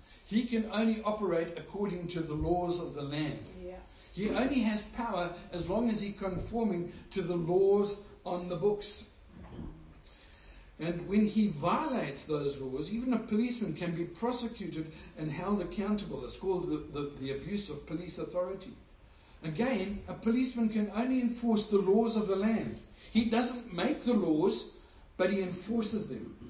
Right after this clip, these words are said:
Speaker 1: And he has authority as long as he's operating inside the laws.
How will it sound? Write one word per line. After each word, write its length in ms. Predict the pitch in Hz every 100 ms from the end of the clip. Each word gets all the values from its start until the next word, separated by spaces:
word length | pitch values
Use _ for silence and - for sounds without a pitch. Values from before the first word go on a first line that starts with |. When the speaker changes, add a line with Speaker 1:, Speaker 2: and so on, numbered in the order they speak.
| - 151
Speaker 1:
And 100 | 170
he 80 | 175
has 160 | 165
authority 680 | 170 165 220 233 226 185 170 - -
as 120 | 160 151
long 220 | 196 214
as 80 | 190
he's 240 | 170 156
operating 600 | 190 190 175 156 151 151
inside 460 | - 151 - 139 123
the 80 | 131
laws. 320 | 151 151 -